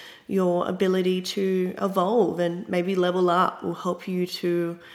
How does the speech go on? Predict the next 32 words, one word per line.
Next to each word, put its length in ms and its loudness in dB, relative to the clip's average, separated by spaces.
find 360 2
what 140 0
you're 80 2
looking 460 0
for 420 -2
in 320 -2
relationships 1200 -2
or 240 0
in 140 -4
career 600 -4
or 220 0
just 240 -2
in 100 0
your 160 4
own 120 2
happiness. 760 -2
Or 120 -2
maybe 260 2
you 100 0
feel 160 -4
like 180 0
you've 100 0
been 140 4
actually 320 -2
quite 300 -6
stuck, 540 -2
um, 200 -6
and 120 2
maybe 180 4
a 60 4
bit 180 4
lost, 640 -2